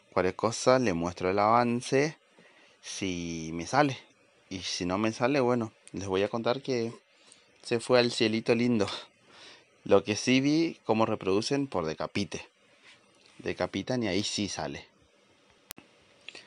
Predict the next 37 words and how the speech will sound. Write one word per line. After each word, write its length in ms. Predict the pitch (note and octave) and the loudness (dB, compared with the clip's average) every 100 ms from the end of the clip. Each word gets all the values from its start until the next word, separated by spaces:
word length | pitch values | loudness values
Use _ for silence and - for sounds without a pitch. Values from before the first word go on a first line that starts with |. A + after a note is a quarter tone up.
| - _ | -20 _
La 120 | - | -4
temporada 600 | F#2 G#2+ G#2 G#2+ A2 C3+ C3 | 0 0 2 2 4 4 2
de 140 | A2+ | 0
reproducción 840 | G#2 F#2+ F#2 F2+ F2+ - B2 C3 | -2 -2 0 0 -2 -2 0 0
o 80 | F2 | -2
de, 120 | E2+ D#2+ D#2+ | -4 -4 -4
de, 100 | E2 | -4
o 140 | E2 | -2
de 260 | E2 D#2+ D#2+ | -2 -4 -4
decapite, 560 | F2 F2+ A#2+ B2 C#3 G2 | -4 -2 -2 -2 -4 -6
no 400 | F2+ F#2 G2 G2 | -4 0 0 0
sé. 340 | - E2+ D#2+ - - - - _ | -2 -6 -6 -10 -20 -20 -20 _
Por 160 | F2+ G2+ | 0 0
favor, 340 | A2 G2 B2 | 2 2 2
si 180 | - D#2+ | 0 -8
alguien 340 | D#2+ E2 D#2+ | -6 -8 -10
sabe, 440 | - F2+ G2+ C3 C3+ | -6 0 0 0 -2
me 180 | F2+ | -4
ayuda, 520 | E2+ F2 G2 A2 B2+ C3+ | -6 -4 -2 0 0 -2
me 140 | G2+ | -4
lo 140 | F2+ | -4
dice 260 | E2+ F2 F#2 | -8 -10 -8
en 60 | E2+ | -8
el 120 | E2 | -8
comentario. 680 | F2 F#2 G2+ B2 B2+ D#3 F3 _ - - - _ _ _ | -8 -6 -2 0 0 -2 -8 _ -20 -20 -20 _ _ _
Y 320 | A2+ A2 G#2+ | -4 -2 -2
yo 140 | F2+ G2+ | -2 0
voy 100 | G2 | 0
a 60 | |
aplicar 560 | F#2 F#2 F2 F2+ F2 - _ | 0 -4 -2 -2 -2 -6 _
alguna 580 | G2+ F#2+ F#2 B2 C#3 A2+ | 4 4 4 2 2 2
técnica 680 | - G#2 G#2 A2+ G#2 G#2+ G#2 - - _ - | 2 2 2 -6 0 0 0 -6 -20 _ -10
a 140 | F#2+ | -2
ver 160 | F#2 F#2 | 0 0
si, 440 | - F#2+ E2+ E2+ - _ _ _ _ | -2 -2 -2 -4 -8 _ _ _ _
si 140 | - G#2+ | -8 -4
sale. 380 | - F2 E2 | 0 0 0